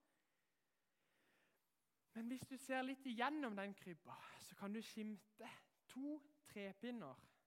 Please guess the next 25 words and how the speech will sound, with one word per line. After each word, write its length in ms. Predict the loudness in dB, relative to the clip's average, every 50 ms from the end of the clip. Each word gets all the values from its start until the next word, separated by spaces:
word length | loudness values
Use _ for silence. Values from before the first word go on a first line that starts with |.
| _ _ _ -14
som 100 | -14 -12
står 300 | -10 -6 -4 -4 -4 -4 -4
sånn. 240 | -6 -6 -6 -6 -8 -12 -16 -20 _ _ _ _ _ _ _ _ _ _ _ _ _ -6
Det 80 | -4 -4
er 180 | -2 -2 -4
et 160 | -6 -8 -10 -6
kors, 360 | -6 -6 -6 -6 -16 -20 -18 -18 -18 -20 -20 _ _ _ _ _ _ _ _ _ _ _
fordi 180 | -2 2 4 4 4
at 100 | 4 4
denne 320 | 2 2 2 4 2 4 4
Jesus 640 | 4 4 2 2 0 -4 -12 -10 -10 -12 -12 -12 -16 -16 -18 -18 _ _ _ _ _ -10 -6
som 140 | -4 -4
ble 140 | -4 -4 -6
født, 360 | -8 -8 -12 -12 -12 _ _ _ -20 -20 -20 _ _ _ _ _ _ _ _ _ _ _ _ -20 _ 0 2
han 160 | 4 4 4
blir 200 | 2 2 2 2
jo 100 | 0 -2
ikke 180 | -2 -4 -2
bare 300 | 2 4 4 4 4 2
født 420 | -4 -6 -10 -12 -12 -12 _ _ -20 -20 -20 -20 -20 _ _ _ _ _ _ _ _ -16 -8
for 160 | -2 0 0
at 120 | 0 0 0 0
det 140 | 0 0 2
var 140 | 0 0 0
hyggelig. 380 | -2 -6 -6 -6 -8 -8 -8